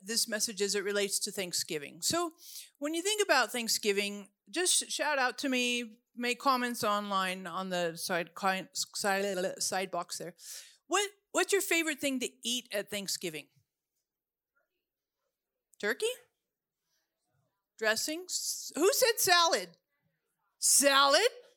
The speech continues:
Buddy, that's awesome. Who said cranberry? Cranberry sauce? What do you, what else do you like? Green bean casserole? Mashed potatoes? Pecan pie?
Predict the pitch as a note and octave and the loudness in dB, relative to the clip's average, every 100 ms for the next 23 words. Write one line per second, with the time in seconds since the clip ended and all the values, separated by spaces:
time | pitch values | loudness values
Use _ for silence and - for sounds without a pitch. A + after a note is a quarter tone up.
0 | _ C4+ C4+ F4 G4+ D4 E4+ C4 B3+ F4 | _ 4 6 6 6 6 6 4 4 2
1 | E4 E4 D#4 D#4+ - D#4 D4 D4 E4+ G#4+ | 0 2 2 0 2 2 4 2 0 -4
2 | _ _ _ _ C#4+ C4+ C4+ C4+ D4+ D4 | _ _ _ _ 2 2 2 2 2 4
3 | F4 - - C#4+ D4 D4 D4+ C#4+ D4 C#4+ | 2 -2 -4 2 2 2 0 2 4 4
4 | C#4+ D4 C#4+ D#4 D#4 _ _ _ _ _ | 0 -2 0 0 -2 _ _ _ _ _
5 | _ _ _ _ _ _ _ _ _ _ | _ _ _ _ _ _ _ _ _ _
6 | _ _ _ _ - A#3+ C4 C4+ C4+ C4+ | _ _ _ _ -16 -6 -2 -2 -2 -4
7 | C4 B3+ B3 B3+ C#4+ C4 C#4+ D#4+ - _ | -4 -2 -2 -2 -2 0 -2 -6 -16 _
8 | _ _ _ _ _ _ _ _ _ _ | _ _ _ _ _ _ _ _ _ _
9 | _ _ _ A#3+ B3+ B3+ D4+ D#4+ C#4+ C#4+ | _ _ _ -4 -2 -4 -4 2 2 4
10 | C#4+ D4+ D#4 - - _ _ _ _ _ | 2 0 -2 -6 -6 _ _ _ _ _
11 | _ _ _ - - B3 B3 C4+ D4 | _ _ _ -14 -4 -2 0 2 2